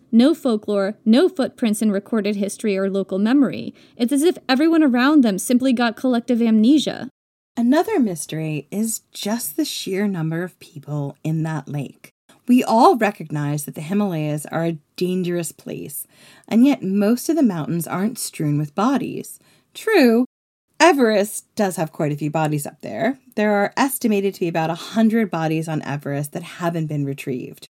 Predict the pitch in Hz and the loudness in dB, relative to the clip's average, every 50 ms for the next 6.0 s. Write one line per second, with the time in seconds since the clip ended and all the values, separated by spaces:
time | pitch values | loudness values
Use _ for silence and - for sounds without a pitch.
0 | _ _ _ _ - 220 220 220 - 277 285 - - 262 240 208 - - 202 233 | _ _ _ _ -2 -2 -2 -2 -2 -6 -6 -2 0 0 0 0 0 -2 0 0
1 | 254 - 233 - - 202 208 190 196 190 170 - - - 170 160 160 151 147 - | 0 -2 -4 -4 -2 -2 0 0 -2 -2 -4 -6 -10 -6 -6 -4 -4 -4 -6 -6
2 | - - - 147 151 - - _ _ _ _ _ _ _ _ - 208 214 226 247 | -8 -10 -10 -10 -10 -12 -12 _ _ _ _ _ _ _ _ 0 4 6 6 8
3 | 269 302 330 254 - - 240 214 202 196 196 196 202 208 208 247 262 247 - 196 | 6 6 4 0 -2 -2 0 0 2 2 0 0 0 0 0 0 -2 -2 -4 -6
4 | 196 196 190 175 - 185 180 175 175 175 175 170 170 185 208 226 262 262 - - | -6 -4 -6 -6 -8 -8 -8 -8 -6 -4 -2 -2 0 0 0 0 0 0 -4 -10
5 | - - - 185 190 196 214 247 277 - - - - 180 170 170 202 262 330 | -14 -10 -8 -6 -4 -2 0 0 -2 -2 -6 -12 -10 -8 -6 -4 -2 -2 -4